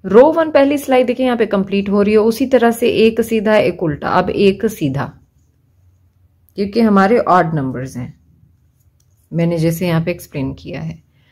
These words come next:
अब रो टू उसी तरह से जैसे हमने यहाँ पे बुनी,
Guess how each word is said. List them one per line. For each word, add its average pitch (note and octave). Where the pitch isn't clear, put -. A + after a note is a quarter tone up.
अब A#3
रो C4+
टू C4+
उसी C4
तरह A#3
से A3+
जैसे G3
हमने F#3
यहाँ F3
पे F3+
बुनी, D#3+